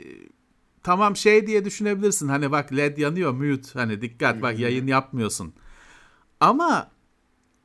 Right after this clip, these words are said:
Speaker 1: biliyorsun şimdi kamerada kırmızı ışık yanar çekerken.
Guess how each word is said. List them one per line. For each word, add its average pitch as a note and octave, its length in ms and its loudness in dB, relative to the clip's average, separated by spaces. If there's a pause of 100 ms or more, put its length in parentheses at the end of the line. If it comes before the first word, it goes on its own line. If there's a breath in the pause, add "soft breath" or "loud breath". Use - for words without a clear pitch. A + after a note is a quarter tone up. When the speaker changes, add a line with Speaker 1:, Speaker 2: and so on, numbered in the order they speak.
(100)
Speaker 1:
biliyorsun G#3+ 500 -2
şimdi E3+ 320 -2
kamerada G#3 540 -2
kırmızı G3+ 460 -2
ışık A3 320 -6
yanar D3 320 -2
çekerken. A2+ 680 -4